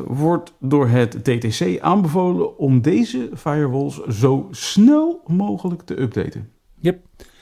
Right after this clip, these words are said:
Speaker 2: Hey, Ray, we hadden het een tijdje geleden over allemaal maatjes bij Microsoft die werden ontslagen in
Speaker 1: Ja.
Speaker 2: de ontslagrondes.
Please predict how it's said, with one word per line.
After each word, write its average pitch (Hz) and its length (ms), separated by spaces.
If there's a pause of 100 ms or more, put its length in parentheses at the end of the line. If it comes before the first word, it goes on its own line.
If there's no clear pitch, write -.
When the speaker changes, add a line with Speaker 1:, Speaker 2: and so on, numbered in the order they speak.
(840)
Speaker 2:
Hey, 151 180
Ray, 160 200
we 165 60
hadden 165 160
het 139 100
een 143 80
tijdje 170 300
geleden 160 300
over 135 600 (400)
allemaal 147 400
maatjes 143 520
bij 123 120
Microsoft 127 420
die 120 100
werden 117 180
ontslagen 143 520 (320)
in 117 160
Speaker 1:
Ja. 117 120
Speaker 2:
de 123 80
ontslagrondes. 135 920